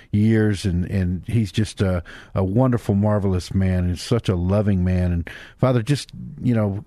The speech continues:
heal him where he sits, Father. Heal his heart, heal his lungs,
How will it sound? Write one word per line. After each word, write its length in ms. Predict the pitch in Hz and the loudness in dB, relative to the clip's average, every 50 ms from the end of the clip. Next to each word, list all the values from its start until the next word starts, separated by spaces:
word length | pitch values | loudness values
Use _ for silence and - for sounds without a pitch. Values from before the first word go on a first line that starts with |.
| - | -14
heal 500 | - - - - - 180 175 180 156 123 | -20 -20 -8 -2 0 2 2 2 2 2
him 420 | - 92 87 82 78 78 80 80 76 | 0 0 0 0 0 -2 -4 -4 -4
where 220 | 95 107 117 123 120 | -2 0 2 2 2
he 100 | 110 104 | 0 -2
sits, 460 | - - - - 101 98 90 - - | -4 -4 -2 0 0 0 -2 -4 -4
Father. 340 | - 120 120 117 85 110 98 | -2 -2 0 0 0 -2 -2
Heal 300 | 92 123 139 143 139 - | 0 0 0 2 0 0
his 160 | - - - | -2 -4 -6
heart, 380 | - 113 104 104 104 101 85 | -4 -2 -2 -2 -2 -4 -4
heal 260 | - - 127 135 127 120 | -4 -2 -2 0 0 0
his 240 | 110 92 76 80 | -2 -2 -4 -4
lungs, 580 | 85 87 98 107 113 113 113 110 104 95 - | -4 -2 0 0 0 0 0 0 -2 -4 -8